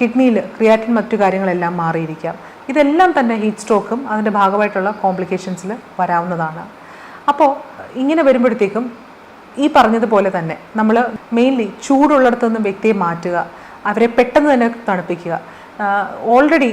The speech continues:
ഒരു നൂറ്റിനാല് ഡിഗ്രി ടെമ്പറേച്ചർ ഇല്ലെങ്കിൽ പോലും നന്നായിട്ട് ടെമ്പറേച്ചർ കൂടി വരുന്ന ഒരാളെ നമുക്ക് പെട്ടെന്ന് തന്നെ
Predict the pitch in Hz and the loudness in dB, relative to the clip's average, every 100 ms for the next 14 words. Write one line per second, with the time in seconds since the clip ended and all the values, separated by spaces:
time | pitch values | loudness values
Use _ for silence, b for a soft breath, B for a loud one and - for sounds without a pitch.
0 | - 220 233 240 226 226 247 262 247 240 | -2 -2 0 0 0 2 4 4 4 2
1 | 247 226 226 233 240 220 233 262 240 185 | 2 2 2 2 0 0 0 0 0 -2
2 | 190 B B B 214 220 262 302 285 254 | -2 B B B 2 2 4 4 4 2
3 | 220 - - 208 226 233 247 233 214 233 | 0 -2 -4 -2 -2 0 -2 0 0 2
4 | 226 220 196 196 185 170 165 196 202 226 | 2 2 2 2 2 2 -2 -6 -4 -2
5 | 208 202 254 254 214 202 | -2 -2 0 0 -2 -4